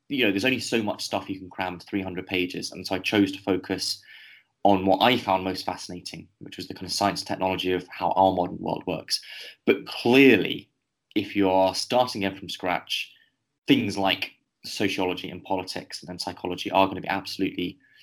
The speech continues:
critical. The only reason I didn't really talk about them in the book is a lot of science and technology can be reduced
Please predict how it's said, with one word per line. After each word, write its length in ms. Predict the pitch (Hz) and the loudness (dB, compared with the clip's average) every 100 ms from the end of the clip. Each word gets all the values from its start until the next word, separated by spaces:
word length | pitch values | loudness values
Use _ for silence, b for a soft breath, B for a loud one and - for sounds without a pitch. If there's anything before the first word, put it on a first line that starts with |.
| b - | b -8
critical. 580 | 104 - 107 - - - B B B B B | -4 -2 -4 -6 -10 -12 B B B B B
The 60 | 117 | 4
only 120 | 175 | 4
reason 280 | 185 160 139 | 4 4 2
I 60 | |
didn't 280 | 113 135 135 | 2 2 2
really 140 | 117 113 | -2 -2
talk 300 | - 135 - | 0 0 0
about 200 | 101 - | -2 -2
them 100 | 95 | -6
in 40 | |
the 60 | 92 | -4
book 320 | 98 90 - | -2 -2 -2
is 480 | 98 98 95 - - _ _ _ _ _ - - | 2 2 4 0 -2 _ _ _ _ _ -14 -2
a 40 | |
lot 220 | 107 131 180 | 4 6 4
of 100 | - | 2
science 320 | 147 135 131 | -2 0 -2
and 80 | 104 | -6
technology 540 | - 110 104 98 101 | -8 -4 -2 -2 -2
can 160 | 95 98 | -4 -6
be 180 | 98 95 | -2 -2
reduced 720 | 95 95 110 107 - - - | -4 -4 0 0 -2 -8 -10